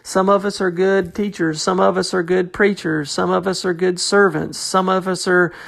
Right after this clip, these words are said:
you know, really good at, um, home repairs. Some of us are good, um,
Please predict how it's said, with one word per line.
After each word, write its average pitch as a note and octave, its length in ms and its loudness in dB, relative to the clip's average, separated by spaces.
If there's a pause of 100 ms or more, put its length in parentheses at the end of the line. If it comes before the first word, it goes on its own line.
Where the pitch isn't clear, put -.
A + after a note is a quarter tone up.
(160)
you F3 120 -2
know, E3+ 200 4
really F3+ 640 6
good F#3 360 2
at, F3 300 0
um, E3+ 1000 -4
home G#3 220 4
repairs. G3 600 4
Some G3 240 2
of G3 140 6
us G3 180 2
are F#3 80 4
good, F#3 560 4 (400)
um, D#3+ 880 -2